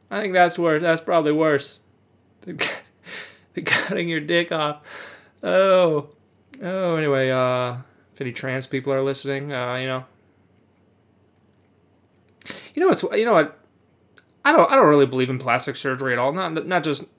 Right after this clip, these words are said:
not just for trans people, but even for the, for the girls, you know. They're like, I don't have any tits. I want some tits.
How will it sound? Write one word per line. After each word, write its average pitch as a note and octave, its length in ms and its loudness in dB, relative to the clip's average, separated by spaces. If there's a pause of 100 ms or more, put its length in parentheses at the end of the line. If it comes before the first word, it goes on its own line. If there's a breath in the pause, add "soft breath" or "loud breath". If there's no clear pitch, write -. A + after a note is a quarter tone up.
(120)
not G3 220 0
just D#3+ 160 -2
for D#3 100 -4
trans D3 300 -2
people, D#3 280 -2
but D3 120 0
even D#3 240 -2
for D#3 140 -6
the, C3+ 160 -4 (200)
for E3 120 -8
the D3 80 -2
girls, D3 380 4
you D#3+ 60 -4
know. E3 260 -2
They're G3 120 -12
like, E3+ 160 0
I A3 80 2
don't A#3+ 120 2
have A#3 160 2
any G3 120 0
tits. G#3+ 680 -2 (360)
I G3+ 60 -2
want G#3+ 200 0
some F3 180 -8
tits. - 680 -2